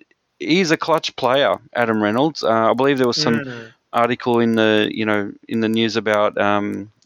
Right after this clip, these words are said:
Speaker 1: uh, on, on the internet about, uh, Adam Reynolds taking cues from, uh, LeBron James as a clutch, uh, what it takes to be a clutch player. Um, you know, look,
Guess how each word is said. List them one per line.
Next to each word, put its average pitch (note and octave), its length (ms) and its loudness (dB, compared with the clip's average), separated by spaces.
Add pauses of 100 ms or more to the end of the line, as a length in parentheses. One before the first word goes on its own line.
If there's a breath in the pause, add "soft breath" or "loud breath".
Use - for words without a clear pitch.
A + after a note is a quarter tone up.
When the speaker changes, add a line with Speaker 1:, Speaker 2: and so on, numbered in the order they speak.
(140)
Speaker 1:
uh, E2 180 -4
on, G2+ 300 -2
on G2+ 140 0
the G#2 100 2
internet G#2 340 -2
about, G2+ 340 2 (720 loud breath)
uh, G#2+ 400 2 (320)
Adam B2 320 -2
Reynolds A#2+ 460 0
taking A#2 680 -2
cues B2 480 0
from, A2+ 480 -2
uh, G#2 200 0
LeBron B2 560 0
James A#2 640 -2
as G#2 260 0
a G#2+ 100 4
clutch, - 540 -2
uh, D#2 200 0
what B2 180 0
it A#2+ 160 -6
takes - 320 -2
to - 80 -8
be A2 160 0
a G#2 40 0
clutch - 440 -4
player. G2+ 320 2 (580 loud breath)
Um, A2 480 0 (320)
you C3+ 140 0
know, C3+ 80 2
look, C3 200 0